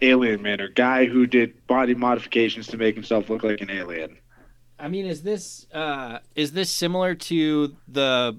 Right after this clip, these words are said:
Speaker 2: Barbie woman that did all the modifications to look like a,
Speaker 1: This
Speaker 2: oh.
Speaker 1: guy looks like li-, he's literally made himself look like an alien. You gotta see this,
Speaker 2: Yeah,
Speaker 1: dude.
Speaker 2: no, I, I see it. That is, that is very alien-y.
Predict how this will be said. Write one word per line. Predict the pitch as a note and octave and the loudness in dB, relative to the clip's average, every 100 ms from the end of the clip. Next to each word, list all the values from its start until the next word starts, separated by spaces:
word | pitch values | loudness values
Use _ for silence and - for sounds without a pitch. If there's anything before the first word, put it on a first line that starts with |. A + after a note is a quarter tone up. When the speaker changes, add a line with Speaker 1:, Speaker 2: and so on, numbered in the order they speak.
| - | -12
Speaker 2:
Barbie | A#2+ C#3 C3 D3+ E3+ F#3 F#3+ | -12 -4 0 0 -2 -6 -8
woman | F3 F#3 G#3 A3 B3 A3 _ - - - - - | -6 -4 -4 -4 -6 -10 _ -20 -20 -20 -20 -2
that | D3 D3 | -2 2
did | E3 | 2
all | D#3 | 4
the | D3 | 2
modifications | C#3+ C#3+ C#3 C3+ D3+ C#3 D3 C#3 - | 0 0 -2 0 0 2 -4 -6 -6
to | C3 | -6
look | C3+ C3 | -6 -4
like | C3+ B2+ | -6 -4
a, | C3+ B2 A#2 - - _ _ _ _ _ _ | -4 -4 -6 -10 -20 _ _ _ _ _ _
Speaker 1:
This | - F#2+ | -2 -2
Speaker 2:
oh. | D#3+ | 2
Speaker 1:
guy | A#2+ | 2
looks | A#2+ A#2+ C3 | 4 2 4
like | B2+ A#2+ | 2 4
li-, | A#2+ | 2
he's | B2 A#2+ A#2+ A2 - A#2 | 4 2 2 -2 -10 2
literally | B2 B2+ B2 A#2 | 6 8 8 6
made | A2 | 2
himself | G#2+ A#2 G#2 G#2+ | 2 -2 -4 -4
look | G2+ | -4
like | G2 | -4
an | G2 | -4
alien. | F#2+ F2+ F2+ | -6 -6 -8
You | F#2+ | -4
gotta | G#2+ F#2+ | -2 -2
see | - E2+ | -4 -8
this, | - G2+ | -8 -6
Speaker 2:
Yeah, | B2 D#3 C#3+ | -2 0 -2
Speaker 1:
dude. | G#2+ | -4
Speaker 2:
no, | B2+ D3 | -4 -4
I, | A#2 _ _ - | -6 _ _ -16
I | G#2 | -14
see | - A#2+ F3 | -8 -2 0
it. | F#3+ - _ | -2 -8 _
That | - A#2+ | -12 -8
is, | C3+ A2 - - - _ _ - _ _ _ _ _ _ _ - | -8 -8 -12 -16 -20 _ _ -20 _ _ _ _ _ _ _ -8
that | B2 | -6
is | C#3 A#2 | -6 -4
very | B2 E3 D3 | -2 0 0
alien-y. | B2 E3 F#3 B2+ G2+ | 0 0 0 -4 -6